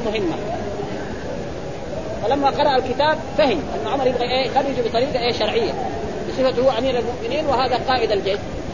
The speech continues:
فأمير المؤمنين إذا طلب رئيس الجيش يجي، يقول له: "مرحبا، العين والرأس". أبو عبيدة ما رضى. ها؟ قال: "لا، أنا ما أرضى. ها؟ ولا أجيك.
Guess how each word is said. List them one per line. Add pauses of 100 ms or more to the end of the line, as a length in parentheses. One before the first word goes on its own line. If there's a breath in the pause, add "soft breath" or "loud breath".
(160)
فأمير
المؤمنين
إذا
طلب (200)
رئيس
الجيش
يجي، (480)
يقول
له:
"مرحبا،
العين
والرأس". (1160)
أبو
عبيدة
ما
رضى. (960)
ها؟
قال:
"لا، (160)
أنا
ما
أرضى. (520)
ها؟
ولا
أجيك.